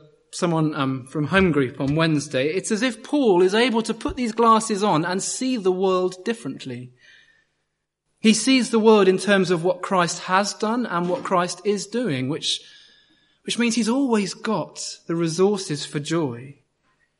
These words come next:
It's not elusive for Paul. It's a reality on Monday morning because the gospel is a reality on Monday morning.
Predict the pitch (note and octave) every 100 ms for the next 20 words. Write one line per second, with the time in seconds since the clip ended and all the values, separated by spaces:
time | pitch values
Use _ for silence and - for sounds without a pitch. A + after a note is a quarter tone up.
0 | _ _ _ _ _ _ _ _ - -
1 | G#3+ F#3+ D#3+ G3+ G#3 - A#2+ A2 - C3
2 | D3 C3 - E3 _ _ _ _ G#3 A3+
3 | G3+ G#3 A3+ C4+ A3+ G#3+ G#3 G#3 F#3+ F#3+
4 | G#3 A3+ E3+ D#3+ D#3+ F#3+ F3+ - - -
5 | _ - D#3+ B3 - F#3+ F#3 F#3 F#3+ G#3
6 | B3 C#4+ - C#3 A#2 C3+ D#3 D#3+ F3+ F#3
7 | F#3+ A3 D#3+ A2+ G#2